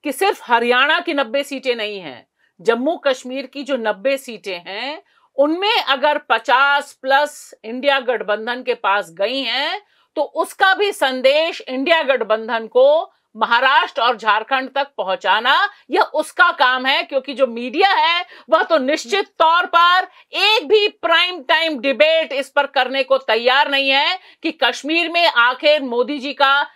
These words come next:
नया कश्मीर विफल क्यों हुआ। अब हम चलते हैं अपने दूसरे अहम मुद्दे पर, जो जुड़ा हुआ है पहले ही सवाल के साथ, कि आखिर इंडिया गठबंधन, जिस पर इतनी दारोमदार है कि किस तरह से वह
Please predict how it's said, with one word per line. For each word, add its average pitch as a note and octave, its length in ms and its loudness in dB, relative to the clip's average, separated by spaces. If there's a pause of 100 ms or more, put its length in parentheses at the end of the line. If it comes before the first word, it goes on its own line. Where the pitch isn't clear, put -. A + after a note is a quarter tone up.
(140)
नया C#4+ 300 0
कश्मीर B3+ 600 -4 (180)
विफल G#3+ 400 -2
क्यों G3+ 240 -10
हुआ। C#4+ 320 0 (220)
अब - 140 2
हम E4 120 0
चलते C#4+ 320 0
हैं F4 160 2
अपने D4 240 0
दूसरे D#4 540 -4
अहम C#4 280 -2
मुद्दे A#3+ 320 0
पर, D4 240 2
जो C4+ 120 0
जुड़ा A#3+ 280 0
हुआ D4 300 2
है D#4 180 0
पहले C4 420 0
ही F4 140 0
सवाल A#3 440 2
के A3 160 -6
साथ, D4+ 400 2 (1040)
कि D#4 80 -8
आखिर F4 680 0
इंडिया E4+ 440 2
गठबंधन, A3+ 920 -2 (500)
जिस D4+ 160 -4
पर - 460 -2
इतनी G#4+ 520 -4
दारोमदार C4+ 840 2
है C#4 180 2
कि C#4 140 -10
किस D4+ 320 -8
तरह C4+ 300 2
से C4+ 140 0
वह B3+ 300 0